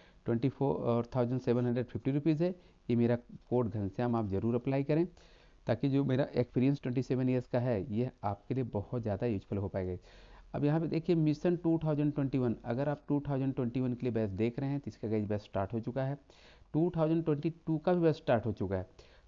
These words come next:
कंपल्सरी इंग्लिश ये, ये दिसंबर में, ये मतलब बस दो या तीन दिन में बैच स्टार्ट होने वाला, बिल्कुल न्यू बैच। तो अगर आप नए बैच से पेड वाली क्लास में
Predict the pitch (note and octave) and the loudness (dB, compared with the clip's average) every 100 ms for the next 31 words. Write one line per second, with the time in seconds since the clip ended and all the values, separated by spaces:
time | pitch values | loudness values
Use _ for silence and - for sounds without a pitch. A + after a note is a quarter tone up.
0 | - C#3 C#3 C#3 C3+ D#3+ F3 - D#3+ E3+ | -2 0 2 0 0 0 0 0 2 2
1 | - - - _ - C#3 C3 G2+ - A#2+ | 0 -12 -20 _ -2 2 4 2 -2 0
2 | A#2+ A#2 C#3 C3+ C#3+ A2+ F#2+ - - _ | 2 0 2 4 4 2 0 -6 -20 _
3 | _ _ - B2 A#2+ D3+ D3+ - D3 D3+ | _ _ -2 0 2 0 -2 0 0 0
4 | - _ - B2 A2+ E3 E3+ E3 E3 D#3+ | -14 _ -10 -4 2 4 4 4 2 4
5 | D#3 D#3 D3 C#3+ - - G#2 A2 C#3+ D3 | 4 4 4 2 0 4 4 6 2 4
6 | D3+ C3+ C#3 - C#3+ C#3+ A#2 G2+ G2 - | 4 2 0 4 6 6 4 2 0 -6
7 | - - A2+ D3 F3 - B2+ C#3 - A#2+ | -6 -4 0 0 -2 -2 -4 -4 -2 0
8 | A#2 B2 C3+ B2+ B2+ B2 - A#2+ - B2 | 2 2 0 2 0 0 -2 -2 2 2
9 | C3+ C3 B2 A#2+ A#2+ G#2+ - G2+ | 4 2 0 2 2 2 0 -6